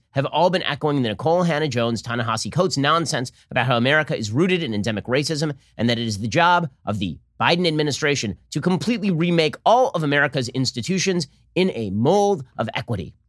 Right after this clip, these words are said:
And this is the critical racial theory nonsense. This is the idea that all of the institutions of America are shot through with racism and tearing them out at the root and replacing them with something more equitable, namely top-down government control seeking equality of outcome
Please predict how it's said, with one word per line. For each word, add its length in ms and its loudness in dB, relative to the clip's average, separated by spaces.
And 80 -12
this 80 -8
is 60 -6
the 40 0
critical 400 0
racial 340 0
theory 360 0
nonsense. 540 -4
This 100 -10
is 60 -6
the 120 2
idea 320 0
that 180 -4
all 200 4
of 80 -2
the 60 -2
institutions 600 -2
of 20 0
America 400 0
are 100 -4
shot 380 0
through 220 -4
with 160 0
racism 480 -2
and 160 0
tearing 320 2
them 140 0
out 200 2
at 120 -6
the 80 -4
root 180 2
and 100 0
replacing 440 2
them 200 -4
with 120 -4
something 280 0
more 220 2
equitable, 560 -6
namely 460 2
top-down 540 2
government 360 2
control 400 0
seeking 420 -2
equality 520 0
of 80 0
outcome 360 0